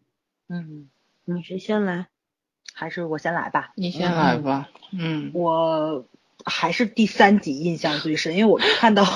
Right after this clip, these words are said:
Speaker 1: <laughs> 对，我看到一多半的时候，我跟你们说，我就看第三集的时候就挺瘆得慌的，
Speaker 3: 嗯。
Speaker 1: 尤其是，怎么说呢，就是可能看恐怖片比较多嘛，小丑这个元素一直是恐怖片里面经典的一个恐怖元素，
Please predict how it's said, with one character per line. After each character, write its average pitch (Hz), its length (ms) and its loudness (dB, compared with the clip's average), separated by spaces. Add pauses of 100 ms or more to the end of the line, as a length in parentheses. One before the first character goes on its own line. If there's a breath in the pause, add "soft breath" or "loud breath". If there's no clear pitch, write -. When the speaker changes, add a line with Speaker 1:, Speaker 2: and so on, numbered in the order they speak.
(140)
Speaker 1:
<laughs> - 240 -20
对， 226 160 8
我 196 160 8
看 262 180 6
到 240 120 6
一 240 80 6
多 254 160 10
半 277 160 6
的 208 80 2
时 190 100 -6
候， 180 80 -6
我 165 80 -4
跟 180 140 -6
你 160 40 -8
们 147 120 -12
说， 170 160 -4
我 165 120 -6
就 156 140 -6
看 175 220 0
第 175 80 -2
三 175 200 0
集 160 120 -4
的 151 100 -4
时 165 100 -6
候 160 140 -6
就 156 180 -4 (680 loud breath)
挺 175 260 2
瘆 214 320 6
得 170 140 4
慌 151 280 2
的， 143 340 -8 (120)
Speaker 3:
嗯。 156 140 -6
Speaker 1:
尤 180 180 2
其 214 220 -2
是， 233 320 0 (560 soft breath)
怎 147 140 -10
么 165 80 -8
说 247 280 2
呢， 233 180 6
就 196 140 -2
是 190 220 2
可 - 180 -6
能 156 100 -4
看 277 160 0
恐 170 200 -2
怖 175 80 -14
片 254 260 6
比 202 80 0
较 175 180 4
多 226 320 4
嘛， 156 300 4
小 175 260 0
丑 - 240 0
这 202 80 2
个 196 80 8
元 170 220 2
素 240 240 2
一 233 160 6
直 330 180 -8
是 262 140 0
恐 151 160 -12
怖 151 60 -18
片 185 240 0
里 175 40 -2
面 143 160 -12
经 247 180 4
典 233 180 4
的 127 60 -14
一 131 120 -20
个 135 460 -4
恐 - 180 -16
怖 135 80 -10
元 123 240 -6
素， 143 240 -2